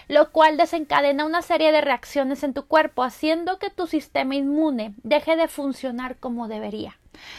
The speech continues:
lo cual te deja expuesto a ataques de bacterias y virus. Y yo creo que hoy en día, con lo que estamos viviendo, con la pandemia, si vives en este estado de estrés, de miedo,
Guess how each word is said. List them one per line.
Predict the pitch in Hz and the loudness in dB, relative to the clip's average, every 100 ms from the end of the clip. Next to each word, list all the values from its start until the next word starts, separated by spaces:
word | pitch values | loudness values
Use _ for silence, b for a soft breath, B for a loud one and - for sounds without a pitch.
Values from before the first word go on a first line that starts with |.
| B - | B 4
lo | 415 427 | 4 6
cual | 370 311 302 | 6 6 4
te | 349 | 2
deja | 302 285 294 | 2 2 -2
expuesto | - - 302 262 - 262 - | -2 -4 0 0 -2 -6 -2
a | - | 2
ataques | 262 - 240 - 240 214 | 2 2 -2 -2 -6 -2
de | 247 | -2
bacterias | 240 - - 208 208 196 196 - | -2 -6 -2 -2 -2 -6 -10 -16
y | - 196 | -14 -10
virus. | 214 233 - - - B B 196 | -8 -8 -8 -14 -20 B B -4
Y | 277 | -2
yo | 302 349 | 0 0
creo | 381 349 320 | 2 2 4
que | 285 240 - | 2 2 6
hoy | 294 330 | 6 6
en | 392 330 | 0 -2
día, | 220 156 - _ | -2 -4 -8 _
con | 247 | 0
lo | 240 | 0
que | 240 | -2
estamos | - 220 233 240 | -2 0 0 -2
viviendo, | 262 247 269 240 190 202 202 _ | -2 2 2 2 -4 -10 -14 _
con | - 233 | -4 0
la | 220 | 2
pandemia, | - 262 262 247 202 196 - _ _ _ B B B | 2 2 2 0 -4 -8 -14 _ _ _ B B B
si | - 311 | 0 2
vives | 311 359 415 | 4 2 0
en | 381 | 0
este | 359 - 349 | 0 2 0
estado | - 320 269 254 | 4 4 6 4
de | 262 269 | 2 -2
estrés, | - - 226 202 196 - _ | -4 2 4 4 2 -6 _
de | 208 254 | -8 -6
miedo, | 247 254 240 214 208 | -2 -2 0 0 -2